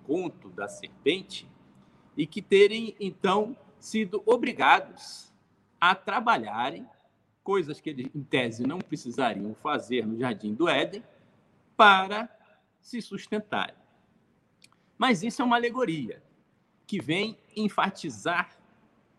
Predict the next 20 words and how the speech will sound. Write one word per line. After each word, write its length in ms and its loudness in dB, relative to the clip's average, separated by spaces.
o 80 -10
caráter 680 0
material 1040 -2
do 120 -16
trabalho 720 -4
aqui 300 -4
na 120 -4
Terra, 520 -10
ainda 540 -4
um 80 -2
mundo 420 -2
de 140 -10
provas 960 0
e 140 -6
expiações. 1120 -8
Trabalho 640 2
como 180 -8
uma 180 -6
imposição 1300 -2
divina, 480 -2